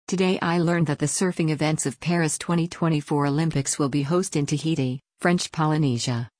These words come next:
which is fifteen thousand seven hundred sixteen kilometers from Paris. Number eight. Today I learned some dialects of English use the adverb anymore in an affirmative context. Number nine. Today I learned that inventor Elisha Gray,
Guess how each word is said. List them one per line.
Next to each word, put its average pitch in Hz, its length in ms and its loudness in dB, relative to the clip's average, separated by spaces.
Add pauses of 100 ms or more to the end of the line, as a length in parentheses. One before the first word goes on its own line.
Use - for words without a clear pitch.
which 160 200 0
is 156 140 0
fifteen 202 460 2
thousand 156 420 0
seven 170 340 0
hundred 175 380 0
sixteen 156 480 0
kilometers 147 640 0
from 143 180 -2
Paris. 123 560 -4
Number 165 420 2
eight. 135 340 -2 (380)
Today 185 340 0
I 175 180 0
learned 170 300 2
some 160 200 0
dialects 151 560 0
of 135 160 -4
English 180 400 0
use 156 140 0
the 147 140 -2
adverb 151 400 0
anymore 139 440 0
in 139 80 2
an 143 80 2
affirmative 151 560 0
context. 127 760 -4
Number 180 320 2
nine. 127 400 -2 (420)
Today 185 340 2
I 170 160 0
learned 165 300 2
that 151 120 2
inventor 160 460 2
Elisha 147 420 2
Gray, 135 480 -2